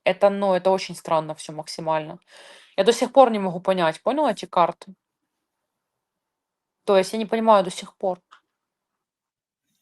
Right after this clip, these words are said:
Типа, что он безлишний, э, без-, безлишне эмоциональный, безли-, бессердечный, но при этом как бы не падает, что он враг.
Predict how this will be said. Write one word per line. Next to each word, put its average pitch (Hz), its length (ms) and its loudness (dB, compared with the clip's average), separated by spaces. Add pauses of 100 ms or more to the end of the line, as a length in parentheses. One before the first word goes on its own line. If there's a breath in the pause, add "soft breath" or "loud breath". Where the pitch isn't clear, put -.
Типа, 226 160 2
что 233 160 0
он 220 120 0
безлишний, 208 880 -4
э, 185 580 -2 (240)
без-, 196 220 -4
безлишне 196 600 -4
эмоциональный, 208 800 4
безли-, 190 240 -2
бессердечный, 196 840 0
но 170 120 -6
при 190 120 0
этом 202 240 2
как 180 200 -2
бы 175 100 -8
не 185 80 -6
падает, 190 440 4
что - 100 -8
он 180 100 -4
враг. 190 440 6